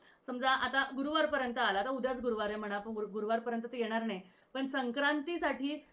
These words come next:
स्पेशल माझ्याकडून तुम्हाला स्पेशल एक वाण येणार आहे. मग ते काही असू शकतं,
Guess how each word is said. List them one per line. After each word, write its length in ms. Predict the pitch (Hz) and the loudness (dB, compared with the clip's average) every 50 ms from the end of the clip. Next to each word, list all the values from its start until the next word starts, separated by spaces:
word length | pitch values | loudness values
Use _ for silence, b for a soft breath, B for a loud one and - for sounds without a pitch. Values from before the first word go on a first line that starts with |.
| B | B
स्पेशल 560 | - - - 302 294 269 277 - 320 330 339 302 | -20 -4 0 0 2 2 0 0 0 0 0 0
माझ्याकडून 840 | 247 254 247 240 240 233 254 285 311 311 320 302 294 311 320 311 | 0 0 2 2 2 2 2 2 2 2 2 2 2 2 2 0
तुम्हाला 360 | 320 294 294 294 285 294 294 | 0 0 0 2 2 0 0
स्पेशल 540 | 285 - - - 254 226 233 - 294 285 277 - | -2 -4 -6 -6 -6 -4 -4 -4 -6 -6 -4 -2
एक 200 | 247 269 262 269 | -2 -2 -2 -4
वाण 400 | 247 247 247 240 233 240 254 254 | -2 0 2 2 2 2 0 -2
येणार 320 | 247 226 220 214 220 226 226 | -4 -4 -4 -4 -2 -2 -2
आहे. 260 | 208 208 214 226 233 B B B B B B | -2 -2 -2 -4 -4 B B B B B B
मग 140 | 269 311 294 | 0 0 0
ते 60 | 339 | 2
काही 320 | 349 339 294 285 294 311 302 | 2 2 2 2 4 4 2
असू 200 | 269 262 269 269 | 2 2 0 -2
शकतं, 380 | - 269 254 - - 262 285 | -4 -4 -4 -2 0 0 0